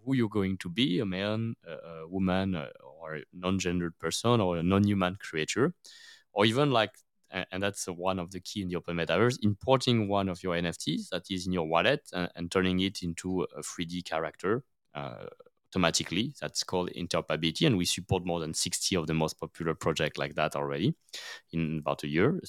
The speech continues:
since a year. Um, so that identity you use, you explore with it,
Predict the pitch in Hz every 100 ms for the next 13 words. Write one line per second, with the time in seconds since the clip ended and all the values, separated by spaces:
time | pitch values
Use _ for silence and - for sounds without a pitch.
0 | - _ - 104 87 80 80 127 - -
1 | _ _ _ _ _ 95 85 85 80 73
2 | - - - - - - - 110 135 131
3 | 120 110 117 - 135 104 98 156 185 120
4 | 95 87 - 143 139 131 120 139 135